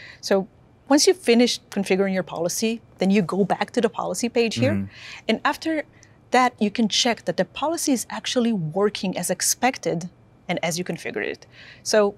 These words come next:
Speaker 1: let's take a look at this example. You know, I see a warning for my confidentiality obligation during departure. And this, for example, is using,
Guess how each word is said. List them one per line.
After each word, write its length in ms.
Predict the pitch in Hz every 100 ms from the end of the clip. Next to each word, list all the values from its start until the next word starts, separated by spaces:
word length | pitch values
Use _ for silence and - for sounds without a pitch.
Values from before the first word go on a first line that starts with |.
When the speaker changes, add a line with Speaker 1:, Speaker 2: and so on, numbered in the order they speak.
| -
Speaker 1:
let's 200 | 370 -
take 180 | 370 349
a 60 |
look 180 | 262 262
at 80 | 185
this 140 | 196
example. 480 | 180 156 - - - - _
You 120 | 196
know, 140 | 185 180
I 60 |
see 180 | 180 -
a 80 | 202
warning 380 | 175 214 233 185
for 100 | 185
my 140 | 180
confidentiality 840 | 180 190 185 180 170 190 185 185 190
obligation 540 | 175 185 190 214 214
during 260 | 185 185 180
departure. 500 | 175 180 - - - - - - - -
And 100 | 226
this, 160 | 415 -
for 120 | 392
example, 320 | 262 294 285
is 120 | 254
using, 440 | 233 220 226 226